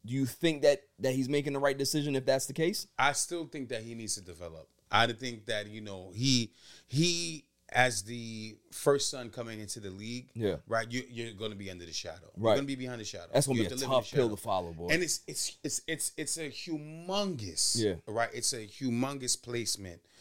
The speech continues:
Speaker 2: for you to step through.
Speaker 1: Right.
Speaker 2: Because of the fact that your father is known as the greatest player to play the game of this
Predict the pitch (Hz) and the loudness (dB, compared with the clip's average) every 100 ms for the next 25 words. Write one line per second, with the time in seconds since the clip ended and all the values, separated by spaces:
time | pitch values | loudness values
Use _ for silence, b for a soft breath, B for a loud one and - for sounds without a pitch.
0 | b - - 123 104 98 - 104 - 85 | b 0 2 2 0 -4 -4 -4 -6 -18
1 | 80 - 113 101 80 b b b 113 104 | -16 -8 2 2 2 b b b 0 2
2 | 165 139 127 - 120 117 - 104 101 _ | 0 2 -2 -6 -10 -10 -8 -8 -8 _
3 | b b b b b _ - 98 117 147 | b b b b b _ -8 4 6 6
4 | 160 - 202 139 92 82 87 _ _ _ | 0 -2 0 0 -2 -12 -16 _ _ _
5 | _ _ _ _ 127 110 98 110 127 120 | _ _ _ _ 6 6 -2 -4 -6 -6
6 | 107 101 90 _ 107 101 98 - - - | -8 -14 -18 _ 0 0 -4 -8 -8 -10
7 | 101 101 101 110 110 - 107 98 92 - | -8 -6 -4 -4 -4 -8 -8 -12 -10 -10
8 | 90 104 92 90 90 85 80 82 - | -8 -6 -6 -6 -16 -18 -18 -8 -8